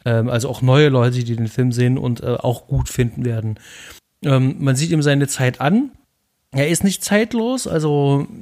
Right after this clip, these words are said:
das hatten wir auch schon raus-, äh, rausgestellt. Ähm, aber für mich ist das wirklich so ein Ding, also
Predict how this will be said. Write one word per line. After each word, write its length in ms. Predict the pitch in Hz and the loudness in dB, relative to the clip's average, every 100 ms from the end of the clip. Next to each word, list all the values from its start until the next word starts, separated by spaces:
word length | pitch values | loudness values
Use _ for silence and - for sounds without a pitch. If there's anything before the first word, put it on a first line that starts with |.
| - | -6
das 160 | 143 | -4
hatten 180 | 160 151 | -2 0
wir 100 | 131 | 0
auch 140 | 131 | 0
schon 220 | - 143 127 | -4 -6 -4
raus-, 300 | 117 147 - | -4 -6 -6
äh, 500 | - - - - - | -6 -6 -8 -10 -6
rausgestellt. 640 | 135 151 - 143 139 135 - - - - - _ | -6 -6 -8 -4 -2 -2 -4 -18 -20 -20 -20 _
Ähm, 440 | 135 120 117 120 120 _ _ _ _ _ _ _ _ _ - _ _ _ _ | 2 4 4 2 -2 _ _ _ _ _ _ _ _ _ -20 _ _ _ _
aber 300 | 131 135 - | -2 -2 -2
für 160 | - 156 | 0 2
mich 160 | 175 | 2
ist 120 | 175 | 0
das 160 | 160 - | -4 -6
wirklich 200 | 156 151 | -6 -4
so 100 | 147 | -2
ein 60 | 127 | -2
Ding, 200 | 139 147 | -2 -2
also 180 | 135 131 | -6 -6